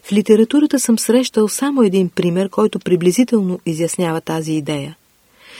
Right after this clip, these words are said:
Един музикант от миналото столетие бил много даровит, но имал обикновен глас. Намира той една мома, която не е толкова музикална, но с отлично развит ларингс. Той влага в нея своята магнетична сила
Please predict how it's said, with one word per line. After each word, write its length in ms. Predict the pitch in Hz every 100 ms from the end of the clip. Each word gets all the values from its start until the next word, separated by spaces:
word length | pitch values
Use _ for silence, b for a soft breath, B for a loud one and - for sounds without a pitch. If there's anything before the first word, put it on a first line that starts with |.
| B B
Един 240 | 190 269
музикант 520 | 302 294 254 262 269 240
от 160 | -
миналото 420 | 226 254 214 185
столетие 540 | 175 - 185 214 208 175
бил 200 | 190 190
много 360 | 185 214 226
даровит, 580 | 185 170 160 160 156 - -
но 120 | 180
имал 360 | 220 220 226 233 -
обикновен 540 | 196 190 208 190 165
глас. 560 | 156 160 147 - - - B B B B B
Намира 360 | 208 254 311 285
той 260 | 240 233 196
една 280 | 190 202
мома, 420 | 190 185 165 165 180 B B
която 360 | - 208 226 208
не 160 | 196
е 140 | 247 294
толкова 380 | 202 190 - 175
музикална, 760 | 170 160 175 165 156 170 196 226 b b
но 80 | 185
с 280 | 170 175 -
отлично 640 | 175 156 226 262 - 262 254
развит 320 | 190 190 196
ларингс. 600 | 220 196 156 156 - - b b b b
Той 180 | 190 185
влага 360 | 165 196 233
в 100 | 247
нея 220 | 214 214
своята 460 | 214 - 185 175 170
магнетична 680 | 170 160 170 - 220 - 220
сила 440 | - 240 233 254